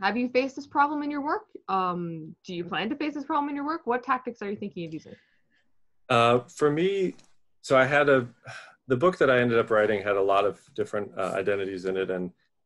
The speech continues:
Speaker 2: uh, frankly, I was a bit overwhelmed, but I, I noticed that there were some that I was very comfortable with and some that I didn't know as much about.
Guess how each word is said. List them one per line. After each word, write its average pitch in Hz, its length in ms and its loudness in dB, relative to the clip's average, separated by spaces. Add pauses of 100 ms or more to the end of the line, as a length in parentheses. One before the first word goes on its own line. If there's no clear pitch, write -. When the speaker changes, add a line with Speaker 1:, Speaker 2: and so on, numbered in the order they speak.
(220)
Speaker 2:
uh, 104 140 0
frankly, 110 340 2
I - 20 4
was 98 140 0
a 92 60 -12
bit 107 140 2
overwhelmed, 101 580 0
but 104 240 0
I, 117 140 0
I 117 160 0
noticed 135 320 4
that 120 100 -4
there 120 100 2
were 113 120 2
some 123 340 0
that 113 120 0
I 104 80 2
was 101 160 -2
very 107 200 0
comfortable 104 500 -4
with 98 260 -4
and 95 160 -10
some 104 220 -6
that 95 100 -4
I 92 80 0
didn't 98 300 -6
know 95 160 -6
as 92 140 -10
much 90 180 -12
about. 131 320 -4